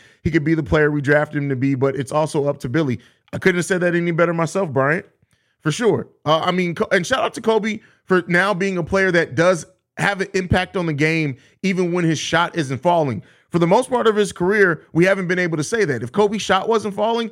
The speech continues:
he wasn't giving the Bulls very much. But now, with him finding a way to impact the game, even when he's not scoring, it just, it, it, if that shot starts falling for him, he's gonna be just that much more of a, of a, of a, um,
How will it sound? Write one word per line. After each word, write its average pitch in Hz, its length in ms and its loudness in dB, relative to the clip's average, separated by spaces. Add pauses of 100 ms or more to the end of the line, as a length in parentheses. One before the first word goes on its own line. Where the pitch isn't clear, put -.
(200)
he 202 60 0
wasn't 196 440 0
giving 233 240 -2
the 185 60 -2
Bulls 143 320 0
very 123 260 2
much. 117 320 -6 (220)
But - 360 2 (440)
now, 208 480 0
with 165 260 0
him 190 140 0
finding 202 380 -2
a 214 40 2
way 185 380 0 (160)
to - 180 -8
impact 202 380 -4
the 196 40 -4
game, 160 440 -2 (180)
even 190 260 -2
when 202 120 0
he's 190 120 -4
not 175 240 -4
scoring, 156 460 -2
it 190 140 -2
just, 190 260 -2 (220)
it, 180 240 -4
it, 190 260 -4
if 165 140 2
that 185 280 -2
shot - 360 -2
starts 190 320 0
falling 202 340 0
for 220 180 -2
him, 226 240 -2 (240)
he's 202 140 -2
gonna 208 140 2
be 180 140 0
just 160 480 0
that 180 140 0
much 170 220 -2
more 151 240 0
of 135 120 0
a, 143 40 -2
of 135 240 0
a, 135 260 2 (280)
of 143 120 2
a, 143 200 4
um, 131 500 0